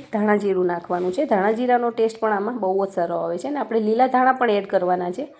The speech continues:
પણ ધાણા જીરું પણ એડ કરવાનું બહુ સારું લાગે છે. હવે આ બધા જ મસાલાને મિક્સ કરી લેવાના છે. અને ગેસની ફ્લેમ સ્લો રાખીએ એટલે આપણા મસાલા પણ નહીં બળી જાય અને નીચે તળિયે ચોંટશે પણ નહીં. અને આપણે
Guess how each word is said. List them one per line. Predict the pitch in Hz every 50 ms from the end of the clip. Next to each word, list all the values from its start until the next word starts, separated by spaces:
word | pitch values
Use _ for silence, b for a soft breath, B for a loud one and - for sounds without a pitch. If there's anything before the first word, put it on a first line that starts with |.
| B B B B B B B
પણ | 214 202
ધાણા | 196 - 180 175 185 208 233
જીરું | 233 226 233 226 233 220
પણ | 226 214 208
એડ | 202 196 196
કરવાનું | 190 - 180 180 180 180 214 254 240
બહુ | 202 185 185
સારું | - 180 170 165 165 165
લાગે | 165 165 165 165 170 180
છે. | 180 - 196 - - _ _ _ _ _ _ _ _ _ _ _ _ _ _ _ _ _ _ _ _ _ _ -
હવે | - 185 208
આ | 202
બધા | 196 190 180 202 226 240
જ | 240
મસાલાને | 247 285 277 - 247 220 220 220 214 226 262 311 - - -
મિક્સ | 190 196 208 208 -
કરી | - - 180 175 170 170
લેવાના | 170 170 165 170 170 175 165 175
છે. | 180 - 254 - - _ _ _ _ _ _ _ _ _ _ _ _ _ _ _ _ _ _ _ _ _ _ _ - _ _ _ _ - - - - - - - - - - - - - - - - -
અને | 233 202 185
ગેસની | 180 196 196 196 - 262 277
ફ્લેમ | 277 277 285 269 269
સ્લો | 269 - 262 269
રાખીએ | 269 262 262 262 - 285
એટલે | 269 254 233
આપણા | 220 226 240 226
મસાલા | 214 208 208 214 254 254 254 254
પણ | 254 254 254
નહીં | 254 254 254
બળી | 240 254 254 262
જાય | 240 269 277 269
અને | 247 240 233
નીચે | 220 214 208 214 240 269 269 - - b b b b b b -
તળિયે | 214 214 220 240 247
ચોંટશે | 240 226 208 202 202 - - 226 202
પણ | - - 175 180 180
નહીં. | 202 294 - -
અને | 208 202 220
આપણે | 226 226 - 240 247